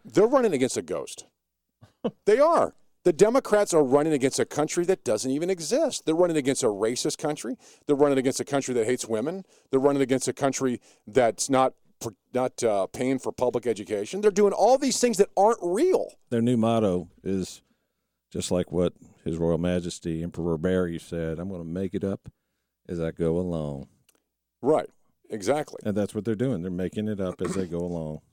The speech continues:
Speaker 1: Well, they're painting this picture of America that doesn't exist, and they're putting Trump at the lead of it and saying, "See, here's what's happening." He continued on with a vision that is quintessential liberalism, quintessential big government,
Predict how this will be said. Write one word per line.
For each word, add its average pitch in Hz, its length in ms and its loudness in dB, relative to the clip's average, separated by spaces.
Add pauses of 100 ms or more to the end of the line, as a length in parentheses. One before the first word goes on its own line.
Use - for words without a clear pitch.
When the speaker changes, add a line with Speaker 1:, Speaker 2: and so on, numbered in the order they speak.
Speaker 1:
Well, 147 120 2
they're 147 140 2
painting 196 440 -2
this 120 140 0
picture 92 560 -6 (760)
of 120 340 2
America 131 480 0
that 104 140 -4
doesn't 110 260 2
exist, 107 520 -2
and 131 120 -2
they're 127 80 2
putting 131 300 0
Trump 175 320 -2
at 143 80 2
the 120 80 -4
lead 143 220 -2
of 85 100 -2
it 76 60 -8
and - 100 -10
saying, 104 220 -4
"See, 143 400 -2 (520)
here's 127 260 0
what's 120 140 0
happening." 117 400 -4 (300)
He 220 180 -4
continued 202 560 2
on 139 400 4
with 139 240 2
a 127 140 2
vision 120 640 2 (360)
that 147 160 6
is 139 140 2
quintessential 247 1040 2 (760)
liberalism, 143 720 6
quintessential 220 840 4
big 156 320 0
government, 147 460 4